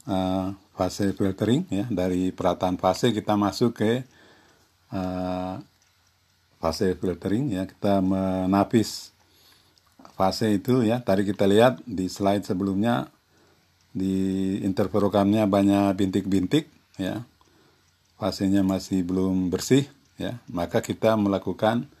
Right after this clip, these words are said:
phase filtering dan hasilnya kita tunjukkan di slide nomor tiga puluh dua. Jadi bisa saudara bandingkan, dibandingkan slide interferogram di slide tiga puluh ya. Sekarang di slide tiga puluh dua yang sudah dilakukan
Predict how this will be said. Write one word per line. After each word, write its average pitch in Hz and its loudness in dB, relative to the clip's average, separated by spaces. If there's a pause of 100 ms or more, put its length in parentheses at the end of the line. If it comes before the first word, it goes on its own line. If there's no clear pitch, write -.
(800)
phase 107 2
filtering 110 2 (560)
dan 92 -2
hasilnya 101 2
kita 101 -4
tunjukkan 95 0
di 101 2
slide 98 0
nomor 92 -4
tiga 90 -4
puluh 85 -10
dua. 92 -2 (840)
Jadi 104 -4
bisa 110 2
saudara 104 4
bandingkan, 104 6
dibandingkan 104 2
slide 101 2 (320)
interferogram 98 2
di 95 0 (1040)
slide 101 2
tiga 95 2
puluh 117 4 (320)
ya. 104 -6 (160)
Sekarang 107 2
di 104 -4
slide 101 0
tiga 101 0
puluh 101 -2
dua 110 6
yang 98 0
sudah 113 0
dilakukan 98 -4